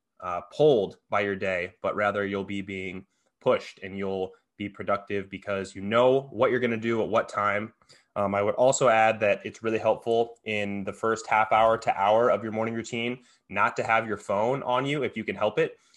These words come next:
because that's gonna be another thing that really just makes you reactive. You might see some notification on there that makes you go down some rabbit hole, you know, whatever it is, we know how easy that is. So try to avoid being on the phone right away.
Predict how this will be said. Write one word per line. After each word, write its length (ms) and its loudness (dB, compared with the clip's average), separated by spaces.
because 340 0
that's 280 0
gonna 160 -2
be 80 -2
another 280 0
thing 280 -4
that 100 -4
really 180 -4
just 200 -10
makes 200 -8
you 100 -10
reactive. 600 -2
You 80 -6
might 180 -4
see 240 -6
some 200 -8
notification 580 -4
on 100 -2
there 140 0
that 60 -2
makes 280 -8
you 260 -6
go 120 0
down 320 -2
some 200 -6
rabbit 300 2
hole, 300 0
you 80 -6
know, 80 -2
whatever 260 2
it 80 0
is, 160 -2
we 80 -8
know 80 -4
how 160 -4
easy 220 -4
that 160 0
is. 260 -4
So 100 -14
try 220 4
to 60 6
avoid 300 2
being 160 -4
on 80 -2
the 60 -4
phone 320 -2
right 140 2
away. 340 0